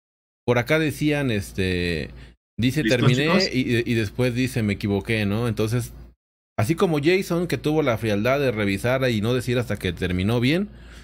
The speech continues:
Speaker 2: Sí, está
Speaker 1: no
Speaker 2: bien.
Speaker 1: tenía tiempo encima, pero está correcta, ¿sí? Uno a uno, Perú, Venezuela. Hay que calcular la derivada por la de, por la, por definición de la función coseno de X.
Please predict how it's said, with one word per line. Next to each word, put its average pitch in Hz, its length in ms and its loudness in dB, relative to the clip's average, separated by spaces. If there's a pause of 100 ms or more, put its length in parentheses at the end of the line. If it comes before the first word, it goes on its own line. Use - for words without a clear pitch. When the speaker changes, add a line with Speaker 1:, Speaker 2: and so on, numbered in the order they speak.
(600)
Speaker 2:
Sí, - 80 -12
está 165 140 -8
Speaker 1:
no 123 80 2
Speaker 2:
bien. 139 100 0
Speaker 1:
tenía 143 240 0
tiempo 135 260 0
encima, 185 440 0
pero 95 400 0 (400)
está 98 500 0
correcta, 82 500 -2
¿sí? 175 280 0 (360)
Uno 208 280 2
a 202 40 2
uno, 196 380 0
Perú, 156 400 2 (320)
Venezuela. 98 640 0 (280)
Hay - 120 4
que 254 100 4
calcular 180 540 2
la 180 120 4
derivada 151 520 2
por 139 200 0
la 127 160 2
de, 120 120 -2
por 123 240 0
la, 120 260 2
por 120 160 2
definición 127 680 0 (280)
de 107 160 2
la 110 140 2
función 135 540 0
coseno 120 520 0
de 87 280 0
X. 80 580 -6